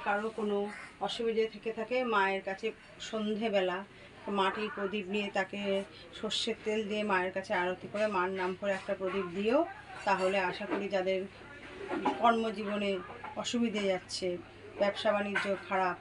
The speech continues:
তাদের সুফল পাওয়া যায়। তোমরা মাকে দর্শন করো, মায়ের এই রূপ দর্শন করো।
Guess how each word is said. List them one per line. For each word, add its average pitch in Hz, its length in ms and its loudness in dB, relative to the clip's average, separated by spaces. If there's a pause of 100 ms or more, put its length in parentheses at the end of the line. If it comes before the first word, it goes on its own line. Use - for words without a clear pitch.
(720)
তাদের 254 380 6 (180)
সুফল 262 380 2
পাওয়া 185 320 4
যায়। 160 280 -2 (800)
তোমরা 208 300 2
মাকে 208 280 0
দর্শন 202 520 0
করো, 208 380 2 (180)
মায়ের 202 360 4
এই 202 260 0 (160)
রূপ 226 200 0
দর্শন 214 480 0
করো। 214 320 0